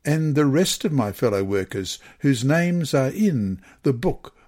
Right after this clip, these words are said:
of life." And Revelation chapter three, verse five, "He who overcomes shall be clothed in white garments,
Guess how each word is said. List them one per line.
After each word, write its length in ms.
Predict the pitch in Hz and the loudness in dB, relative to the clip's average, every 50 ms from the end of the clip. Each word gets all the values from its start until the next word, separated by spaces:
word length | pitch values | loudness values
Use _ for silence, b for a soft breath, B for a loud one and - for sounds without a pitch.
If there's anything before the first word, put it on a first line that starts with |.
| b | b
of 180 | b 107 98 - | b -8 -6 -2
life." 480 | 131 147 143 107 85 78 78 - - - | 0 0 0 0 -2 -8 -10 -10 -4 -2
And 160 | 110 104 101 | -2 0 0
Revelation 680 | 107 104 101 98 98 98 101 98 - - 139 147 160 | 0 0 0 0 0 0 0 -2 -4 -6 -6 -6 -6
chapter 440 | 139 - 110 90 - - - 107 - | -4 -6 -6 -6 -6 -8 -8 -8 -8
three, 560 | - - - - - 107 101 98 98 120 180 | -8 -12 -16 -10 -6 -2 -2 -2 -2 -2 -2
verse 360 | 151 110 90 85 82 82 - | -2 -2 -2 -4 -4 -8 -10
five, 640 | - - - 104 95 87 85 95 151 190 175 151 - B B B B B B | -12 -6 -6 -6 -6 -6 -8 -8 -8 -8 -10 -12 -14 B B B B B B
"He 220 | B - 160 180 147 | B 4 4 6 8
who 180 | 135 131 123 | 6 8 8
overcomes 680 | 123 120 113 101 107 - - - 110 95 98 147 196 - | 8 6 6 4 0 -4 -2 -4 -2 -2 0 0 0 0
shall 180 | - - 117 104 | 2 0 0 0
be 160 | 95 104 98 | 0 -2 -4
clothed 480 | - - - 110 110 110 117 113 98 | -4 -2 0 2 2 4 2 2 0
in 180 | 110 110 104 104 | 0 -2 -2 0
white 280 | 104 104 101 101 - - | -2 -2 -4 -6 -4 -2
garments, 600 | 113 107 110 120 139 185 220 220 - - - | -2 -2 0 -2 -2 -2 -4 -4 -6 -12 -14